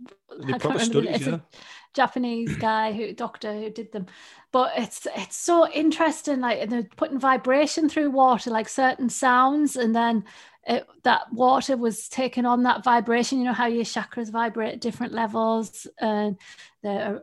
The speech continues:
Speaker 2: oils vibrate at different levels. So if you've got a problem, say, I don't know, heart problem, something like that, you could, like, charge the water with that heart vibration and start bringing up your vibration that way.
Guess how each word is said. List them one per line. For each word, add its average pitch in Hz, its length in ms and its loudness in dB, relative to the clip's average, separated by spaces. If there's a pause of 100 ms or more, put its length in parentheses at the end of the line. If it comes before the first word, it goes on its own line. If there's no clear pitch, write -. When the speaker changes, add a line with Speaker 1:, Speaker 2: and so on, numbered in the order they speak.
Speaker 2:
oils 233 460 0 (140)
vibrate 226 400 2
at 220 100 -2
different 240 240 -2
levels. 214 160 -4
So 254 60 -2
if 233 120 -4
you've 330 160 2
got 294 220 4
a - 100 -18
problem, 254 460 -2
say, 196 420 -4
I 190 120 -6
don't 196 160 -12
know, 220 220 -12 (380)
heart 196 580 0
problem, 202 540 -2 (320)
something 226 260 -4
like 214 100 -2
that, 208 160 -2
you 240 120 0
could, 233 260 -4 (140)
like, 226 280 -2 (400)
charge 262 420 0
the 294 100 0
water 254 520 2
with 254 280 -6
that 214 220 0
heart 233 380 -2
vibration 247 760 0
and 208 260 -2 (200)
start - 340 -2 (160)
bringing 240 260 0
up 233 140 -6
your 226 100 -2
vibration 208 600 -2
that 190 220 -6
way. 240 200 -6